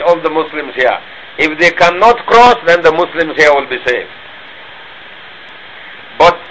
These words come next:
to bomb that bridge, he will have to go along with the bridge. That's the only option. Then he bombs the bridge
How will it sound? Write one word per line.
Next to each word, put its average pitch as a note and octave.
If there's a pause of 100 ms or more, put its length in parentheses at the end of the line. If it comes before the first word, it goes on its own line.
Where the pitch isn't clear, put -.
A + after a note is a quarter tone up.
to F#3 (800)
bomb A3+
that G#3
bridge, D#3
he F#3+
will F3+
have E3+
to -
go D#3+
along C#3+
with B2+
the A#2+
bridge. A#2 (540)
That's F#3+
the D#3+
only G3+
option. E3 (1700)
Then D#3
he D#3
bombs G#3+
the E3+
bridge D#3+